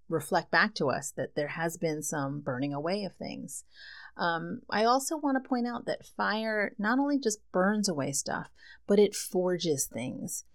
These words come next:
And so fire in its creative, balanced, aligned energy is about creating things, thinking about the spark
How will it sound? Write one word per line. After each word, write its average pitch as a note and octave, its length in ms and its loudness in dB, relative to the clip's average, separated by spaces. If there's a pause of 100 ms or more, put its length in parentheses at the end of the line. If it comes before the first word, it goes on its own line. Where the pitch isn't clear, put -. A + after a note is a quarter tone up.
(300)
And F#3+ 160 4
so E3+ 440 6 (100)
fire G3 640 2
in F#3 140 -2
its - 320 -4
creative, F3+ 840 4 (600)
balanced, E3+ 760 -4
aligned E3 560 -6
energy F3 720 -2 (200)
is E3+ 160 0
about D#3+ 320 0
creating D3 680 -6
things, - 400 -12
thinking G3 320 -4
about D#3+ 340 -6
the D3+ 100 -8
spark - 540 -4